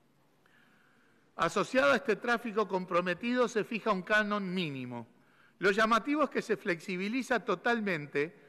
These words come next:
la exigencia de cumplimiento de la obligación del tráfico mínimo, previendo múltiples causales de excepción,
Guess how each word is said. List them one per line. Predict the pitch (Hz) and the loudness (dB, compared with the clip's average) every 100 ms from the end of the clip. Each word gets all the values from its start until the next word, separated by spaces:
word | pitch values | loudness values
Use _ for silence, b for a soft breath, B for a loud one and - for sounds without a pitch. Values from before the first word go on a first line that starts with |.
| b b b | b b b
la | - | 0
exigencia | 180 180 190 262 254 240 | 0 0 -4 -2 0 2
de | 214 | 2
cumplimiento | 196 180 180 185 233 233 226 | 0 -6 -4 -2 -2 2 2
de | |
la | 196 | 2
obligación | 160 156 156 151 311 277 | 0 0 -2 0 0 2
del | 151 - | 0 0
tráfico | 147 139 147 139 | -2 -2 -4 -8
mínimo, | 139 135 127 123 123 - b b b b b | -6 -6 -8 -8 -10 -14 b b b b b
previendo | 190 233 294 302 254 | 2 2 2 0 0
múltiples | 254 269 254 208 226 - - | 0 -2 -4 -2 -4 -4 -2
causales | 302 277 220 - 277 180 143 143 - - | 2 2 0 0 2 4 2 0 -4 -8
de | 147 156 | -4 -4
excepción, | - 147 139 156 127 110 | -4 -8 -6 -4 -4 -6